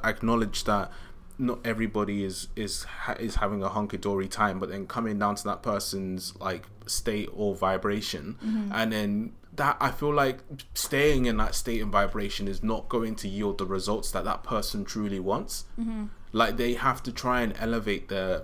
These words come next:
Speaker 1: thinking in some way. And I'm not trying to do it from, like, a stupid, like, pull yourself up by your boot-, um, bootstraps type way of thinking. I'm thinking, no, what can you tangibly do?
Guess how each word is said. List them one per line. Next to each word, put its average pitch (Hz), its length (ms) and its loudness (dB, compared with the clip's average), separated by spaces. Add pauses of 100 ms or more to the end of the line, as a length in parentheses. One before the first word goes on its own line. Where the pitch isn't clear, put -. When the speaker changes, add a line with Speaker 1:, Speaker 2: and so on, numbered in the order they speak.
(120)
Speaker 1:
thinking 107 460 -2
in 98 120 -4
some 101 300 -2
way. 101 180 0
And 107 180 0
I'm 123 100 2
not 127 180 0
trying 123 220 2
to 117 100 2
do 113 240 2
it - 120 0
from, 107 200 -2
like, 98 200 0
a 95 80 0
stupid, 98 500 -4
like, 90 300 2 (280)
pull 110 180 2
yourself 95 480 2
up 98 140 2
by 92 140 -2
your 85 100 -6
boot-, 95 360 -4 (140)
um, 98 180 -2
bootstraps 107 600 -2
type 92 420 -2 (240)
way 101 280 2
of 95 100 0
thinking. 104 420 -4
I'm 101 140 2
thinking, 117 320 -4
no, 120 120 0
what 104 240 -2
can 123 160 -2
you 117 100 2
tangibly 104 540 -2
do? 101 400 -2